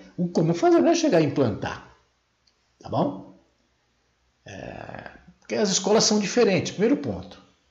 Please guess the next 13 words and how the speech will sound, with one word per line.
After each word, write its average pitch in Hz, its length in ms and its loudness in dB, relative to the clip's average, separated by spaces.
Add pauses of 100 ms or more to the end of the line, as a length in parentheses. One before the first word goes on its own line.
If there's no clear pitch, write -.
(680)
Então, - 120 -10
o - 40 -14
primeiro 277 340 0
fator - 880 0
é, 160 400 2
é - 20 2
respeitar 175 460 2
essa 160 180 2
individualidade 143 960 2 (560)
dessa - 440 -2
instituição 185 760 2
de 127 100 -2
ensino. - 380 -6